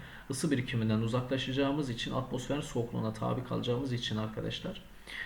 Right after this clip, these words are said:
Çünkü atmosferde sıcaklığı tutacak herhangi bir şey yok. Ama yer kürede sıcaklığı hapsedecek, tutacak nem var, sıcak, e, gazlar var. Ondan sonra cisimler var, madde var. Bunlar arkadaşlar ya sıcaklığı tutar.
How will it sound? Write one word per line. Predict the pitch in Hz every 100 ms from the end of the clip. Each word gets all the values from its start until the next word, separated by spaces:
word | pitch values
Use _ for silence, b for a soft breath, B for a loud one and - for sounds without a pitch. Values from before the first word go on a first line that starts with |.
| B
Çünkü | 185 175
atmosferde | 131 165 160 180 143 117
sıcaklığı | - - 135 147 170
tutacak | 160 - 135 156 156
herhangi | 135 143 151 113
bir | 110
şey | - 117
yok. | 107 107
Ama | 135
yer | 123 139 131
kürede | 110 107
sıcaklığı | 120 - 123 -
hapsedecek, | 131 123 139 - 113 110 160 160 -
tutacak | - 123 127 170 170
nem | 120 123 123 120
var, | 123
sıcak, | 123 - 120 117 123 - 101 -
e, | 104 104 98
gazlar | 110 113 120 123 127
var. | 127 120 117 - B B B B
Ondan | - 110 131 131
sonra | 123 123 120 123 127 - - B B B
cisimler | - 135 - 117 117 117
var, | 120 113
madde | 117 110 - 120
var. | 120 120 - - -
Bunlar | 156 135
arkadaşlar | 117 117 110 110 - 139 - - -
ya | 127 127
sıcaklığı | 131 120 110 - 123
tutar. | - 117 120 -